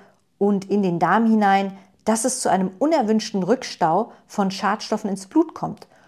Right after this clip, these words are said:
und in Folge dann Schadstoffe vermehrt den Nieren zugeführt werden, wo sie alternativ ausgeschieden werden. Eine solche Mehrbelastung der Nieren beziehungsweise eine solche Umleitung zusätzlicher Giftstoffe zu den Nieren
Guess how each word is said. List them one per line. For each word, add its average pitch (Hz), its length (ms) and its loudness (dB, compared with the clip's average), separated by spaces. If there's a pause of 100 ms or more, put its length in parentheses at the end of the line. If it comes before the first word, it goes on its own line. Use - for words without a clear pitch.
(280)
und 277 340 2 (280)
in 190 140 0
Folge 185 380 0
dann 208 300 2
Schadstoffe 202 680 -2
vermehrt 185 460 0
den 214 140 4
Nieren 254 240 4
zugeführt 170 580 -4
werden, 190 300 0 (220)
wo 202 160 4
sie 208 200 0
alternativ 214 640 0
ausgeschieden - 640 -10
werden. - 240 -12 (1080)
Eine 220 220 6
solche 269 360 4
Mehrbelastung 190 640 2
der 175 100 0
Nieren 240 540 0
beziehungsweise 170 720 -6
eine 165 180 -6
solche 185 460 2
Umleitung 175 800 2 (100)
zusätzlicher 202 640 -2
Giftstoffe 175 520 -6
zu 285 200 -4
den 165 180 0
Nieren 185 260 -6